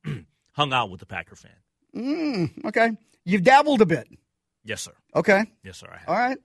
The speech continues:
Speaker 1: I have.
Speaker 2: See, thankfully, my wife was a Chiefs fan, and man, it, she, she could go one of two ways, and she went the wrong way because, I mean, she's still a Chiefs fan, but, uh, she, yeah,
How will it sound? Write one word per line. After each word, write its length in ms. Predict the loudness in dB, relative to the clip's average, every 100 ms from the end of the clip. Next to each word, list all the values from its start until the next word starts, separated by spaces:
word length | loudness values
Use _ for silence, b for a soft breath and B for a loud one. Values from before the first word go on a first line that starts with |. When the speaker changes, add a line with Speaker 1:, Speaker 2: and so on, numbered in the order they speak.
| -18
Speaker 1:
I 80 | -20
have. 240 | -20 -20 b b
Speaker 2:
See, 220 | 2 2
thankfully, 460 | 6 2 4 4 4
my 200 | 6 4
wife 280 | 6 4 2
was 140 | -2
a 60 | -2
Chiefs 380 | -4 -2 -2 0
fan, 340 | 2 2 -2 _ _ _ _ _ _ _
and 480 | 2 4 4 2 0 0
man, 340 | 2 2 0 -4
it, 360 | -8 -8 -12
she, 120 | -8 -8 -10 b b b b -4
she 200 | 0 2
could 140 | 2 6
go 100 | 6
one 200 | 6 2
of 60 |
two 140 | 2 2
ways, 240 | 4 4
and 80 | 2
she 160 | 0 0
went 160 | 2
the 80 | 4
wrong 240 | 4 6
way 300 | 6 4 2 -6 -2
because, 340 | 0 2 0
I 80 | 0
mean, 100 | 0
she's 200 | 0 0
still 160 | 2 0
a 60 |
Chiefs 280 | 0 -4 -2
fan, 240 | 0 0 0
but, 120 | -6 -10
uh, 360 | -12 -10 -10
she, 200 | -6 -2
yeah, 220 | 0 -2